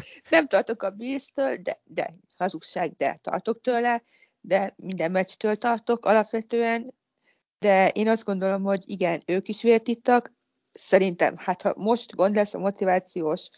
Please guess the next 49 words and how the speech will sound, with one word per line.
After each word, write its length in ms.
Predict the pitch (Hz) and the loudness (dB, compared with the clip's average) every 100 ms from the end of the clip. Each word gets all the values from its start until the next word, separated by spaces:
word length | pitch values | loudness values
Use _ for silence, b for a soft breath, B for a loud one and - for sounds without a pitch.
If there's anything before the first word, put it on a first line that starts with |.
| _ _ _ | _ _ _
vagy 180 | - 165 | -4 0
nálunk 340 | 208 226 196 | 2 2 2
lesz 240 | 190 190 - | -2 -2 -4
motivációs 720 | 175 196 202 190 190 - 180 | -6 -4 -2 -2 -2 -6 -6
gond, 240 | - 202 214 | -2 -2 2
akkor 300 | 202 196 196 | 2 2 2
jobb, 200 | 202 190 | 4 2
ha 160 | 185 180 | 0 -2
nem 160 | 160 | -2
is 140 | 165 - | -6 -8
jutunk 260 | 170 156 | -6 -2
a 60 | 165 | 2
rájátszásba. 680 | 160 151 156 - 160 - 190 | 4 4 2 0 -4 -2 -2
Tehát 200 | 175 - | -2 0
szerintem 400 | 175 190 202 196 | 2 2 2 2
ez 140 | 190 | 0
már 140 | 185 | 0
egy 100 | 170 | 2
rájátszás 760 | 160 165 156 - 165 170 - - | 4 4 2 -2 -4 -6 -8 -16
mérkőzés 680 | - 147 - - - - - | -8 -6 -4 -2 0 0 -2
lesz, 260 | - 165 - | -2 -4 -4
mondjuk 400 | - 151 175 - | -8 -6 -6 -4
ki, 260 | 220 214 208 B B _ | 2 2 0 B B _
mert 160 | - - | -2 0
itt 120 | - | 0
fog 180 | 180 185 | 4 6
eldőlni, 360 | 190 165 165 | 8 6 2
hogy 120 | 147 | 0
tovább 320 | - 190 175 175 | 0 2 2 2
megyünk, 320 | 151 156 165 | -4 -6 -6
vagy 140 | 170 | -6
nem 160 | 165 185 | -4 -2
megyünk 300 | 208 214 208 | 0 -2 -4
tovább 320 | 202 202 185 | 2 2 2
nagy 160 | 190 185 | -4 -8
eséllyel. 640 | 185 - 190 185 185 185 b b b b | -10 -4 -2 2 2 0 b b b b
Ha 140 | - - | -4 0
itt 180 | 240 226 | 2 4
nem 160 | 240 | 4
tesszük 360 | 226 226 - 220 | 6 2 0 2
oda 180 | 240 226 | 2 2
magunkat, 520 | 226 226 226 233 233 | 0 0 -2 -2 -2
akkor 200 | 190 208 | -4 -4
felesleges 580 | 214 180 - - 160 - | 0 0 0 -4 -4 -2
a 40 | |
rájátszásba 680 | 156 156 160 - 156 - 156 | 0 2 0 -2 -10 -10 -14
is 180 | 151 - | -16 -8
bejutni, 460 | 170 185 190 196 190 | -4 -2 -4 -6 -4
mert 420 | 180 175 - | 0 -2 -4